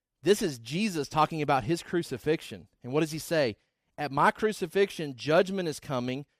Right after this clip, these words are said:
The ruler of this world will be cast out. And when I'm lifted up, the earth,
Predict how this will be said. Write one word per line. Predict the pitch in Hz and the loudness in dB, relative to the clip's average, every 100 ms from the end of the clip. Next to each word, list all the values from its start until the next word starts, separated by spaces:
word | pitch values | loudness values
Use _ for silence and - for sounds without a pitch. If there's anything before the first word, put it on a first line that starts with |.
| _ _ - | _ _ -4
The | 156 | -2
ruler | 135 131 170 214 208 202 | -2 2 4 4 4 2
of | |
this | 175 180 | 0 -4
world | 170 180 175 | -2 -2 -2
will | 165 | -2
be | 151 | -4
cast | 143 165 147 135 147 | -4 -2 0 -2 -2
out. | 170 180 139 - | 2 2 0 -2
And | 143 | -4
when | 135 | -2
I'm | 160 180 | 0 0
lifted | 180 - 156 | -2 -2 0
up, | 190 | 0
the | - | -2
earth, | - 175 180 | -4 -4 -4